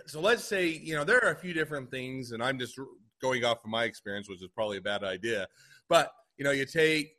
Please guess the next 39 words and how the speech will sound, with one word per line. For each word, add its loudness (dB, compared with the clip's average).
let's 4
take 4
blog 2
posts, -4
as, -6
you -2
know, -2
kind 0
of -2
one 0
that, 2
you -4
know, 0
a -2
lot 4
of -4
time -2
you -6
get -2
started 2
with 0
because -10
it -12
helps, -6
you -10
know, -4
you -2
always -2
hear 0
it -4
helps -4
with -8
S -2
E -6
O, -6
right? -6
And -10
you -10
can -8